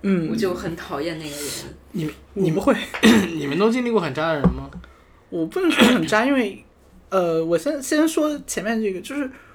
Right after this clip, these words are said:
Speaker 1: 我的感觉，或者说你更多是你会美化那段经-，记忆，对我而言就是你会认为你对方那个人是非常好，非常好的一个人。
Speaker 2: 所以，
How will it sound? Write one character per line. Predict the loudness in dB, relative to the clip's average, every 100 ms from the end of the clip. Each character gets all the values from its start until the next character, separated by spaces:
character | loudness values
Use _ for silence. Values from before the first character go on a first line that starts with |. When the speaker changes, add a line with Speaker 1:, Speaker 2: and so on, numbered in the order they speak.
| 0
Speaker 1:
我 | 2
的 | 4 0
感 | -2 -4 -6
觉， | -12 -12
或 | -2 0
者 |
说 | 0 -2 -2 -8 -20 -20 -18 -8
你 | -4
更 | 0 2
多 | 2
是 | 2 0
你 | -2
会 | -4
美 | -4 -6
化 | -2 -2
那 | -2 -4
段 | -4 -4
经-， | -4 -4 -6 -12
记 | -10 -8
忆， | -6 -8 -10 _ _ _ 0
对 | 4
我 | 4
而 |
言 | 2
就 | -4
是 | -4
你 | -4
会 | -4 -6 -6
认 | 4 4 4
为 | 0 -2
你 | -6 -14 _ _ _ _ _ _
对 | 2 4
方 | 2 0 2
那 | 0
个 |
人 | -2
是 | -6
非 | -6 -4
常 | -4
好， | -6 -8 -8 -6
非 | -8
常 | -8
好 | -10
的 |
一 | -10
个 | -8
人。 | -10 -12 -20 -20 -10
Speaker 2:
所 | -4
以， | -2 -2